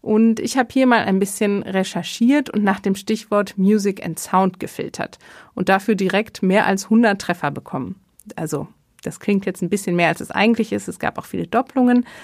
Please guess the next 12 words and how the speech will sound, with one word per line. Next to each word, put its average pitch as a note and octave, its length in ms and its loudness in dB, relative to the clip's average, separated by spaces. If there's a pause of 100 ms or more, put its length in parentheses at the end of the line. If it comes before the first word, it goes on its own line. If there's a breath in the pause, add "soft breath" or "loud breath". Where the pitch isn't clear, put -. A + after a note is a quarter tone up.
(160 loud breath)
aber G3 580 2 (160)
das - 280 -4
zeigt F3+ 280 0
schon E3+ 140 0
mal D#3+ 200 2
die E3 120 -2
Relevanz D#3 480 -4
vielleicht D#3+ 320 -8
auch G3 80 -10
von G#3 220 0
dem A#3+ 180 2
Thema. D3 420 -6